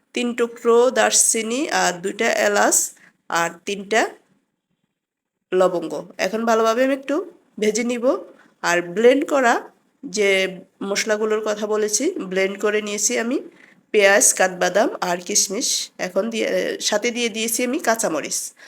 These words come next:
এখন ভালোভাবে আমি কষিয়ে নিব। দিয়ে দিলাম হাফ চামচের মতো আদা বাটা, হাফ চামচ রসুন বাটা,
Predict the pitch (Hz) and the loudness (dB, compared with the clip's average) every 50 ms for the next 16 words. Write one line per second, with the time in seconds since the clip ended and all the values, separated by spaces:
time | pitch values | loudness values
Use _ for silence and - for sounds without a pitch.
0 | _ _ _ _ _ _ _ - 202 233 240 240 247 254 240 240 240 247 240 233 | _ _ _ _ _ _ _ -2 0 0 0 2 4 4 6 6 6 4 4 4
1 | 247 247 247 254 285 427 466 - 247 226 - - 240 233 233 233 247 233 240 294 | 4 2 2 2 0 -2 0 0 2 2 2 2 0 0 -2 -2 -4 0 0 -2
2 | 427 - - - - _ _ _ - _ _ _ _ _ _ _ - 247 262 262 | -2 -2 -8 -16 -20 _ _ _ -20 _ _ _ _ _ _ _ 0 0 0 2
3 | - 254 254 311 381 302 262 220 - - 247 233 233 226 - 233 233 226 226 - | 4 4 4 4 4 4 2 2 2 0 -2 -2 0 -2 -2 -2 -2 -4 -4 -2
4 | 233 240 - - - 202 190 196 190 196 196 196 214 247 240 202 - - 208 196 | -2 -2 0 0 0 0 0 2 2 2 0 0 -2 -2 -2 -2 -2 -2 -2 -2
5 | 196 208 247 - - 185 185 175 - - 196 208 202 196 190 196 196 226 311 392 | -2 -4 -4 -4 -4 -4 -4 -4 -4 -4 -4 -2 -4 -4 -2 0 0 0 0 0
6 | - | -6